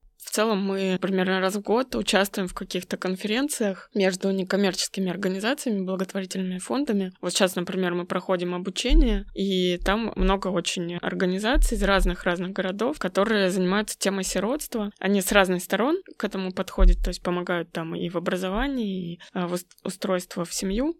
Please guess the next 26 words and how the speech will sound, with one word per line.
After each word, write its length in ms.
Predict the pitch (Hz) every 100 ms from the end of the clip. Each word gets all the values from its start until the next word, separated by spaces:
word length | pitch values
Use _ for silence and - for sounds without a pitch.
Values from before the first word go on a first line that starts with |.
| -
Но 300 | 196 240 202
вот 240 | 190 -
через, 400 | - 302 - -
э, 400 | 196 185 180 180 175
такие 280 | 185 226
каналы 340 | - 196 190 185
тоже 280 | 190 180 175
мы 300 | 170 170 180
обмениваемся 760 | - 185 196 180 180 175 180 190
информацией. 760 | 185 190 196 311 - 233 202 -
Здесь 220 | 185 220
сложность 460 | - 233 247 240 208
в 40 |
том, 160 | - 247
что 640 | - - 208 196 190 190 202 185 - -
все-таки 320 | 208 190 202 190
драмотерапия — 720 | 202 202 196 214 202 247 262
это 120 | 208
не 140 | 190 190
настолько 760 | 190 - 208 202 - 190 180
широко 480 | 175 196 185 185 190
известная 340 | 180 185 180 - 175 165 175 214 _ _
для 560 | - 185 175 175 175 - 294
всех 340 | - 190 175
слово, 540 | - - 214 277 226 202
и 360 | - 185 175